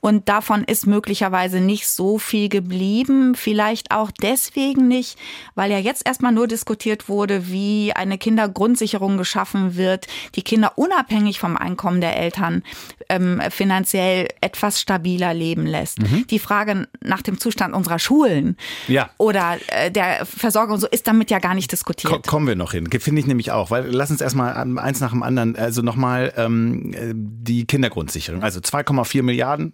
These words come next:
Speaker 2: klingt nach wenig. Aber im Kern geht's da um eine Neuordnung ja der familienpolitischen Leistungen. Die
Speaker 1: Genau.
Speaker 2: werden gebündelt und vereinfacht, was die Inanspruchnahme deutlich erhöhen dürfte. Das heißt, am Ende kommt eventuell, wird mehr gezahlt, auch an Familien, die wirklich bedürftig sind.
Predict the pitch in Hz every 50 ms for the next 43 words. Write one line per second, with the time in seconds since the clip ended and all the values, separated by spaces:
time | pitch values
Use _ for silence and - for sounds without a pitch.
0 | - _ - 127 139 147 131 113 101 113 123 139 175 175 151 143 131 127 123 127
1 | 120 113 - 127 123 131 143 143 127 120 127 120 - - - 117 117 120 120 117
2 | 113 117 120 117 113 113 113 113 113 131 165 175 - 135 131 131 131 123 123 117
3 | 113 113 113 107 107 101 101 104 101 98 - - - 110 - - - 107 117 120
4 | 127 120 - 120 117 113 117 - - - 107 95 90 104 143 147 - 175 180 190
5 | 165 170 - 113 113 117 113 - - - - _ - 113 98 - 120 147 190 214
6 | 220 - 135 131 117 - - 110 - 98 107 139 185 190 - 202 214 214 - -
7 | - 127 - - - 117 117 120 113 - - - - - - - 117 131 - -
8 | 135 147 - - 143 117 120 117 120 123 120 110 - 117 123 - 110 110 107 98
9 | 92 117 135 165 180 160 160 165 160 - - 143 123 113 - - 117 120 - 117
10 | 110 90 101 117 120 120 - - 117 117 113 - 110 104 107 113 - - - 104
11 | 101 98 101 107 - - 107 110 117 123 131 135 120 117 - - - 107 104 113
12 | 120 135 - 117 107 104 - - 107 101 92 - - 104 98 104 110 113 110 110
13 | 98 92 90 113 - - 101 - - 98 92 98 104 110 - - 110 95 - -
14 | 113 143 190 214